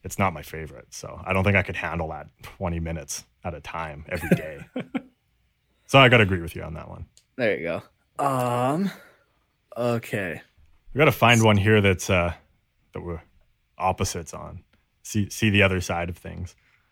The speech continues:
Speaker 2: Okay, would you rather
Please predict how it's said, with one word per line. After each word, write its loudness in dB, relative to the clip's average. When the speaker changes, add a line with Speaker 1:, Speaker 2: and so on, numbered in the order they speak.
Speaker 2:
Okay, 6
would 4
you 0
rather 2